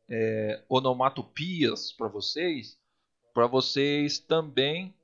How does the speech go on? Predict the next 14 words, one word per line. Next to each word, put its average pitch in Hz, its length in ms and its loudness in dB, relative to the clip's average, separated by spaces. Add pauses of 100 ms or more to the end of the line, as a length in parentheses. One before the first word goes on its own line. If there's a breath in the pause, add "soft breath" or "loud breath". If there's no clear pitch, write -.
incluírem 165 760 0
na 165 100 0
tirinha 156 460 -2
que 160 80 -14
vocês 156 360 -4
têm 156 160 -14
que - 80 -20
fazer. 139 380 0 (300)
Tá 104 120 -4
joia? 175 440 6 (540)
Então, 160 340 8
pessoal, 127 600 8
vamos 135 320 4
lá. 143 440 6